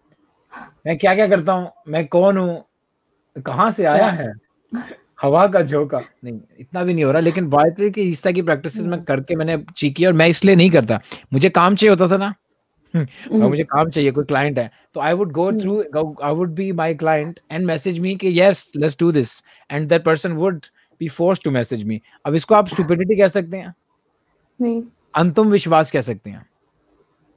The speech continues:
Speaker 1: लेकिन
Speaker 2: अंधविश्वास।
Speaker 1: अंधविश्वास, सॉरी, ए, हिंदी में
Speaker 2: या।
Speaker 1: ही नहीं, मैंने सुना था तो मैंने
Speaker 2: That's
Speaker 1: कहा,
Speaker 2: okay।
Speaker 1: "मार दूं मैं।"
Speaker 2: या, या।
Speaker 1: अंधविश्वास कह सकते हैं, इसको आप कह सकते हैं blindly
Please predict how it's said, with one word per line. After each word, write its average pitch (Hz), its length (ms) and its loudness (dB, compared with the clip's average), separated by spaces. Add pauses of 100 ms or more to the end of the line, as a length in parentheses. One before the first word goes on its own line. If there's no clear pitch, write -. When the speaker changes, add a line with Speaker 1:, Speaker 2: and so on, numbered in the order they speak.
(600)
Speaker 1:
लेकिन 240 220 6
Speaker 2:
अंधविश्वास। 160 500 -8 (300)
Speaker 1:
अंधविश्वास, 127 680 -10
सॉरी, 104 300 -6 (240)
ए, 135 80 -14
हिंदी 135 340 -8
में 147 60 -4
Speaker 2:
या। 151 60 0
Speaker 1:
ही 147 60 0
नहीं, 175 140 -6
मैंने 170 200 -4
सुना 170 300 -2
था 170 80 -2
तो 160 100 -6
मैंने 151 220 -2
Speaker 2:
That's 151 60 4
Speaker 1:
कहा, 151 80 4
Speaker 2:
okay। 240 120 0
Speaker 1:
"मार 123 120 0
दूं 127 160 -10
मैं।" 123 180 -12 (120)
Speaker 2:
या, 247 140 4
या। 208 240 -2 (220)
Speaker 1:
अंधविश्वास 143 640 2
कह 131 80 0
सकते 131 240 -4
हैं, 151 40 -2
इसको 147 180 -4
आप 147 160 0
कह 156 120 -4
सकते 151 260 -8
हैं 160 60 -4
blindly 135 640 -4